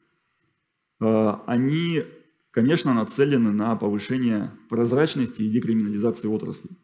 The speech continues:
И мы этого последовательно добиваемся и добьемся, конечно же. И все будет понятно и прозрачно, и ценообразование будет понятно.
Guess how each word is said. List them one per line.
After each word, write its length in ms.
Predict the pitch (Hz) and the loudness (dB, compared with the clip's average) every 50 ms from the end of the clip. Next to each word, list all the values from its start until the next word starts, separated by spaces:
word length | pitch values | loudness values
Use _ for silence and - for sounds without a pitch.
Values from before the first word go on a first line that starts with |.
| _ _ _ _ _ _ _ _ _ _ _ _ _ _ _ _ _ _ | _ _ _ _ _ _ _ _ _ _ _ _ _ _ _ _ _ _
И 80 | 117 120 | 0 4
мы 140 | 127 139 156 | 6 6 6
этого 260 | 160 156 143 135 120 | 8 8 6 6 4
последовательно 540 | - - 120 127 135 143 131 - 117 113 104 | 2 0 0 0 2 0 0 0 0 0 0
добиваемся 600 | 104 101 110 107 120 123 117 104 101 95 - 104 | 0 -2 0 0 2 2 2 0 -2 -4 -4 -4
и 40 | |
добьемся, 460 | 101 104 101 110 120 123 123 - - - | -2 -2 0 0 0 0 0 -2 -4 -6
конечно 420 | 101 101 101 101 - - 98 95 | -6 -6 -6 -8 -8 -10 -12 -12
же. 120 | 95 101 | -10 -10
И 40 | 104 | -10
все 160 | - - 123 | -6 -4 -2
будет 220 | 123 117 113 - - | 0 0 0 -2 -2
понятно 360 | - 110 123 139 135 135 113 | -2 -2 0 0 0 -2 -4
и 40 | 98 | -4
прозрачно, 540 | - 95 104 104 110 120 127 123 - - 107 | -4 -4 -4 -2 0 0 -2 -2 -2 -4 -4
и 60 | 101 | -2
ценообразование 840 | - 127 127 127 123 117 120 123 117 113 113 123 139 156 151 135 | -2 0 0 2 2 2 2 2 2 2 2 2 2 0 0 0
будет 280 | 120 110 107 98 - - | 0 0 0 -2 -4 -4
понятно. 480 | - - 90 90 87 - - - - | -6 -6 -4 -4 -6 -8 -12 -14 -18